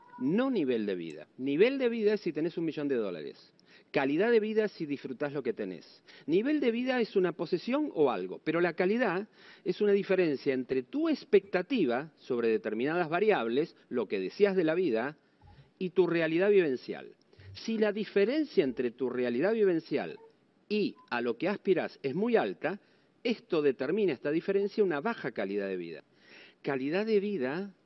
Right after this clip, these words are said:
es qué tan contento estás con tu realidad vivencial. La conversión de la realidad a través del esfuerzo personal. No es ganarte la lotería, es ganarte el peso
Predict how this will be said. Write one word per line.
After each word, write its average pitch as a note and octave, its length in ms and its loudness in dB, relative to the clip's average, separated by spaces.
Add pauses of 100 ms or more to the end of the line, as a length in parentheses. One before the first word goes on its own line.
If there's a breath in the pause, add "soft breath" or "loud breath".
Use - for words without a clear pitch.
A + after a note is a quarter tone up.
(100)
es G3 140 -12
qué G#3 180 -4 (220)
tan A3+ 200 -2
contento F#3+ 560 -2
estás D#3 500 -8 (360)
con B2 220 -4
tu B2 160 -6
realidad B2+ 420 -2
vivencial. A#2+ 640 -6 (520 loud breath)
La D#3+ 140 -2
conversión D3 760 0
de A2 80 -4
la A#2+ 120 -2
realidad D3+ 380 0
a A#3+ 40 -6
través E3 340 -4
del E3 140 0
esfuerzo D3 400 -4
personal. G#2 600 -6
No F3+ 80 2
es A#3 80 -2
ganarte A3 380 0
la F3+ 80 2
lotería, D#3+ 520 -2 (280 loud breath)
es B2+ 120 -8
ganarte E3 380 -4
el C#3+ 140 0
peso G#3+ 500 -4